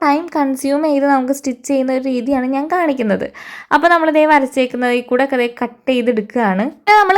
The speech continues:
കട്ട് ചെയ്യാൻ വേണ്ടി ക്ലോത്ത് ഇടുമ്പോൾ തേരുവശം വരുന്ന ഭാഗം നമ്മുടെ സൈഡ് ആക്കണം. പക്ഷെ മടുക്ക് വരുന്ന ഭാഗം, ആ, വശം ഓപ്പോസിറ്റ്. ഇപ്പം ഞാൻ കട്ട് ചെയ്യുന്ന ഭാഗം എന്ന് വെച്ചിട്ടുണ്ടെങ്കിൽ അവിടെ മുറി പീസായിട്ടല്ല കിട്ടുക, കുറച്ചും കൂടി നീളവും വീതിയുള്ള ഒരു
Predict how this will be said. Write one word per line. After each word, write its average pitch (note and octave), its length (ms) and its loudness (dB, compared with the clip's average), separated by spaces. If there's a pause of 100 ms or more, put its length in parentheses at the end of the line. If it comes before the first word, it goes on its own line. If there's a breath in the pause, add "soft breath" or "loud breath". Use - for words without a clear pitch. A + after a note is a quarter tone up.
കട്ട് G4+ 200 2
ചെയ്യാൻ F#4 200 2
വേണ്ടി E4+ 220 -2
ക്ലോത്ത് D4+ 340 4
ഇടുമ്പോൾ D4 380 4
തേരുവശം D4 560 2
വരുന്ന D4 360 2
ഭാഗം D4 360 4
നമ്മുടെ C#4 340 0
സൈഡ് C#4 320 2
ആക്കണം. C4 320 0 (100)
പക്ഷെ C#4+ 240 -4
മടുക്ക് D4+ 440 0
വരുന്ന D#4 320 2
ഭാഗം, C#4 280 2 (300 loud breath)
ആ, B3+ 160 4
വശം C#4+ 320 2 (380 loud breath)
ഓപ്പോസിറ്റ്. C4+ 580 0
ഇപ്പം D4 180 -2
ഞാൻ D4+ 140 -4
കട്ട് D4+ 220 -2
ചെയ്യുന്ന D#4 220 2 (120)
ഭാഗം B3+ 260 4
എന്ന് C#4 120 0
വെച്ചിട്ടുണ്ടെങ്കിൽ C4+ 640 -2
അവിടെ B3+ 280 0
മുറി C4+ 160 0 (100)
പീസായിട്ടല്ല C4 640 0
കിട്ടുക, A#3+ 220 0
കുറച്ചും A#3+ 220 -4
കൂടി C#4+ 160 -2
നീളവും C4+ 320 0
വീതിയുള്ള B3+ 320 0
ഒരു B3 80 -4